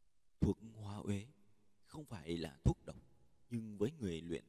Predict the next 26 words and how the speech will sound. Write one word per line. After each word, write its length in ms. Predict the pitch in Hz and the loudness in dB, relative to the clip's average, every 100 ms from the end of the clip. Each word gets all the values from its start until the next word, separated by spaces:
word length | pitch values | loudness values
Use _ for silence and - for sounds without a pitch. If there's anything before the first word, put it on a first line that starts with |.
| - | -8
công 140 | - 117 | -4 -4
phu 340 | - 117 107 98 | 2 4 4 0
địa 140 | - | -6
hỏa 320 | 95 85 - - - | -8 -10 -12 -18 -18
ngao 200 | 104 101 | -16 -16
mạch, 120 | 85 - - - - _ _ | -18 -20 -20 -20 -20 _ _
loại 200 | 104 95 | -4 -2
thuốc 200 | 107 185 | 0 0
này 340 | 110 78 85 76 | -2 -6 -6 -2
sẽ 200 | - - | -2 -2
gây 160 | 143 110 | -4 -4
ra 300 | 113 98 95 - | -4 -10 -12 -20
kích 100 | - - | -10 -8
thích 120 | 208 - | -8 -8
dữ 200 | 143 180 | -4 0
dội 220 | - - - - - | 0 0 -10 -20 -8
tới 180 | 85 113 | -6 -6
các 200 | 175 - | -10 -6
cơ 100 | 120 110 | -4 -2
quan 200 | 98 90 - - | -4 -6 -10 -14
nội 160 | 95 - - | -14 -14 -20
tạng. 140 | - - - - - - - - | -20 -20 -20 -20 -20 -20 -20 -4
Chỉ 140 | 107 | -2
là 240 | 95 92 92 | 0 -4 -8
kích 200 | - - | -8 -8
thích 120 | 220 | -10